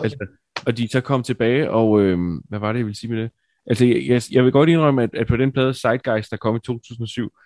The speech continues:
der er et par numre på, jeg ikke synes er gode. Altså, der er et par,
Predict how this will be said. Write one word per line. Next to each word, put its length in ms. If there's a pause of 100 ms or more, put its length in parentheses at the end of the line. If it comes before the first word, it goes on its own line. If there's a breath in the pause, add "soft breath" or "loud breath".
(200 soft breath)
der 80
er 40
et 120
par 80
numre 340
på, 160
jeg 100
ikke 120
synes 180
er 60
gode. 420
Altså, 180
der 60
er 20
et 60
par, 180